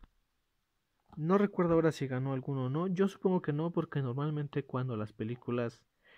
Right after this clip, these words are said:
ganan un Oscar, pues ahí lo escriben en la portada y esta solo dice nominada, así que supongo que no se llevó ningún Oscar. Y por último, una, eh, película española,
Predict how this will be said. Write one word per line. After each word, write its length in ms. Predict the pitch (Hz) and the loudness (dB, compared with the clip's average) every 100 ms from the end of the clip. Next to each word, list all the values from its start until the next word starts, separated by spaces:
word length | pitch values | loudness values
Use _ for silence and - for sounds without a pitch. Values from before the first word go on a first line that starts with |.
| - - _ _ | -20 -20 _ _
ganan 300 | 143 143 156 | 0 2 4
un 140 | 143 | 4
Oscar, 380 | 131 123 - 180 | 2 0 -4 -4
pues 260 | - 110 - | -4 -8 -6
ahí 120 | 101 | -6
lo 80 | 110 | -6
escriben 340 | 110 110 113 | -6 -6 -4
en 100 | 110 | -4
la 80 | 95 | -6
portada 520 | - 101 104 123 175 - | -10 -10 -6 -4 -6 -6
y 100 | 107 | -8
esta 240 | 107 107 | -6 -10
solo 220 | 107 90 | -8 -6
dice 200 | 104 113 | -6 -6
nominada, 500 | 117 143 131 120 135 | -6 -4 -2 -2 -4
así 180 | 143 - | -6 -8
que 260 | - 160 - - - - - _ _ _ | -6 -6 -4 -6 -6 -18 -20 _ _ _
supongo 320 | - - 120 | -16 -10 -8
que 120 | 104 | -6
no 100 | 104 | -8
se 120 | 107 101 | -8 -8
llevó 260 | 95 101 | -8 -8
ningún 320 | 101 101 101 | -8 -10 -10
Oscar. 340 | 98 - 147 - _ _ _ _ - _ _ _ _ _ _ _ _ _ - | -12 -12 -14 -14 _ _ _ _ -20 _ _ _ _ _ _ _ _ _ -6
Y 80 | 202 | -2
por 200 | 220 175 | 0 0
último, 460 | 170 - 185 190 | 0 -2 -2 -2
una, 560 | 160 156 156 156 160 156 _ | -2 -2 -2 -2 -4 -6 _
eh, 240 | 123 123 123 | -6 -4 -4
película 640 | 127 123 147 - 139 143 135 - - _ _ _ _ _ _ _ _ _ - _ _ _ - | -6 -8 -8 -6 -4 -4 -6 -10 -12 _ _ _ _ _ _ _ _ _ -20 _ _ _ -10
española, 680 | 151 - 135 117 107 135 | -8 -4 -4 -2 -4 -4